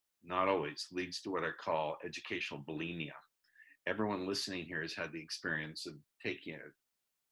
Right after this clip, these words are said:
cramming for a test in high school or college. You throw it up on the paper, maybe you get your A, but six months later, you couldn't pass that test or tell me what's in it, or certainly not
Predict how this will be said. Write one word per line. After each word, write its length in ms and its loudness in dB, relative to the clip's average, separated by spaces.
cramming 380 4
for 160 0
a 60 -6
test 380 0
in 60 -8
high 180 -2
school 240 -4
or 180 -2
college. 520 0
You 100 -8
throw 300 4
it 80 6
up 180 6
on 120 2
the 80 -2
paper, 680 0
maybe 240 -2
you 80 -6
get 180 -4
your 180 -6
A, 180 -6
but 160 -4
six 240 0
months 280 -2
later, 460 2
you 340 -4
couldn't 300 0
pass 280 2
that 260 -6
test 300 -4
or 60 -8
tell 180 -4
me 100 -6
what's 200 -8
in 80 -2
it, 40 -6
or 80 -6
certainly 380 0
not 200 -6